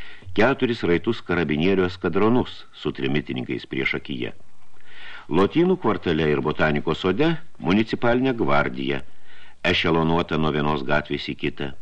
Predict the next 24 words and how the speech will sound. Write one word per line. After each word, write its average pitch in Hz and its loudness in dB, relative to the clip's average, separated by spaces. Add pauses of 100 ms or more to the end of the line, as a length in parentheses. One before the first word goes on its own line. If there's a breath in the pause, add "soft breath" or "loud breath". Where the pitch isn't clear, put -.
(460)
Vyno 127 2
halėse 62 -2
dragūnų 85 4
eskadroną. 90 0 (640 loud breath)
Grevo 101 4
aikštėje 101 2
pusę 120 2
dvyliktojo 104 2
lengvosios 85 2
kavalerijos 73 0
pulko, 71 -2
kitą 123 4
pusę 71 -4
Bastilijos 67 -4
aikštėje. 67 -4 (720 loud breath)
Šeštai 127 2
dragūnų 107 4
pulką 113 2
prie 90 2
Celestinų, 101 0 (100)
artilerijos 123 2
pilną 104 2
Luvro 110 2
kiemą. 98 0